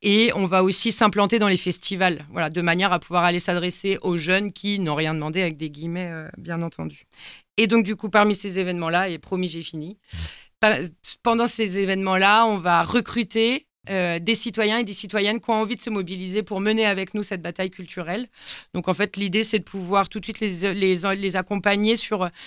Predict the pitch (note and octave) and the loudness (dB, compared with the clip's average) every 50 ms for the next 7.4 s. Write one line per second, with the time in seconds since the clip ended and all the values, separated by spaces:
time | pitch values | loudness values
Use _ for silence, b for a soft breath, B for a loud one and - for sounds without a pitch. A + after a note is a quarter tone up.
0 | B B B E3 A3 G#3+ F#3+ A3 A3 F3+ G3+ A3 G#3+ G#3+ A#3 C4+ C#4+ B3+ - F3+ | B B B 2 4 4 6 4 2 4 4 4 6 6 6 6 4 0 -2 -4
1 | F3 F3+ G3+ G3+ G3+ G3+ F#3+ F3+ A3 G#3+ G3+ F#3+ - G#3 F#3 F3 F#3 - - F#3+ | -2 0 0 0 2 0 0 0 -2 -2 -4 -4 -2 -2 -2 -2 -2 -2 0 0
2 | F#3 F#3 F3 F#3 F3 - - F3+ E3+ E3+ G3+ B3 _ _ - - G3 F3+ - F#3+ | 2 2 2 0 -4 -4 -4 -6 -4 -2 -4 -4 _ _ -12 -12 -12 -4 -2 -2
3 | F3+ F3 E3+ E3+ E3+ E3 F3 E3 E3+ F3+ F#3 F#3 G3+ - - G#3 F#3 - - F3 | 0 0 0 -2 -4 -4 -4 0 2 2 4 2 2 0 -4 -8 -8 -8 -10 -12
4 | - - - F3 F3 F3 F3 - - F3 D#3 E3+ F3+ - - F#3 F#3 F#3 F#3+ F#3 | -10 -4 -2 0 0 0 -2 -4 -6 -8 -8 -8 -8 -4 -2 0 2 2 2 0
5 | B B B B B B F3+ E3+ - G3+ F#3+ - G3+ F3+ - F3+ - F3 E3+ F3 | B B B B B B -2 -2 0 -2 -2 -2 -4 -6 -4 -2 0 2 2 0
6 | D#3 F3+ E3+ F#3 F3+ E3+ - - - F#3 - - - - F#3+ F#3 F#3+ F#3 - F3+ | 0 -4 -4 -4 -4 -4 -4 -6 -6 -6 -6 -6 -4 0 0 0 0 -2 -6 -6
7 | F3 F#3 F#3+ G#3 - - F#3+ F3 | -4 -4 -4 -4 -6 -8 -8 -8